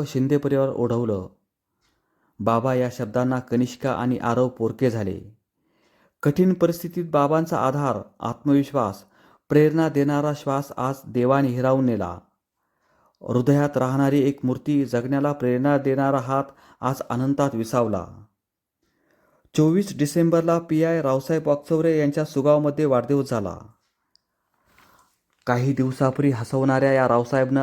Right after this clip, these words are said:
आज मात्र संपूर्ण गावाला रडवलं. आयुष्यात खूप माणसे भेटतात, वाऱ्याच्या झुळकेप्रमाणे येतात, ओठांवर हसू फुलवतात आणि क्षणार्धात अश्रूंच्या धारेनं आपल्या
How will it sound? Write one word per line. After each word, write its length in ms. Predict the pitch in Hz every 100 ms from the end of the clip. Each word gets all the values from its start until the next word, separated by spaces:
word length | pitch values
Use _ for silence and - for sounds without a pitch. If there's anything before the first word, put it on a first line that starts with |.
| -
आज 240 | 120 127
मात्र 340 | 123 123 127 131
संपूर्ण 460 | - 120 120 135
गावाला 540 | 131 117 117 123 135 123
रडवलं. 520 | 110 127 123 101 90 107 _ _ _ _ _ _ _ _ _ _ _ _ -
आयुष्यात 500 | 120 170 180 196 185 - - -
खूप 240 | 185 180
माणसे 320 | 160 151 147
भेटतात, 460 | 131 131 127 113 101 - - _ _ _ _ _
वाऱ्याच्या 540 | 107 117 127 135 156 139
झुळकेप्रमाणे 760 | 123 123 143 143 127 135 135
येतात, 360 | 120 117 110 98 - _ _ _ _ _
ओठांवर 540 | 135 143 165 170 175
हसू 300 | 143 127 185
फुलवतात 500 | 165 160 143 127 107 - - _ - -
आणि 180 | 120 135
क्षणार्धात 600 | 135 135 139 139 147 147 -
अश्रूंच्या 500 | 120 143 139 135 127
धारेनं 500 | 113 127 139 113 107 - - -
आपल्या 280 | 117 131